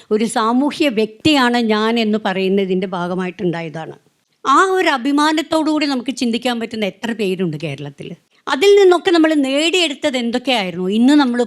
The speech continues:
പറയുന്ന എഴുപത്തിയെട്ട് ശതമാനം സ്ത്രീകൾ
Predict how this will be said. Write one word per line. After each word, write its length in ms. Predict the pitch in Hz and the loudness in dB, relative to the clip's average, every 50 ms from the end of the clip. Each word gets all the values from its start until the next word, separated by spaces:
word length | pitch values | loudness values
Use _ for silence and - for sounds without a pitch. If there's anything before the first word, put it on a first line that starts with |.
| 240 | -2
പറയുന്ന 600 | 226 196 190 190 196 196 196 196 190 202 262 349 - - - - - _ _ | -4 -4 -4 -4 -2 -2 0 0 0 0 -2 -2 -4 -10 -20 -20 -20 _ _
എഴുപത്തിയെട്ട് 480 | 202 202 202 226 226 226 254 233 240 240 | -2 0 2 0 0 0 -2 -2 -2 -6
ശതമാനം 640 | 226 - 226 196 185 180 190 180 180 180 175 175 185 | -4 -2 -4 -4 -2 -4 -4 -4 -2 -2 -2 -2 -4
സ്ത്രീകൾ 600 | - - 196 180 170 151 160 160 175 233 285 | -4 -4 -4 -4 -4 -4 -4 -4 -4 -6 -6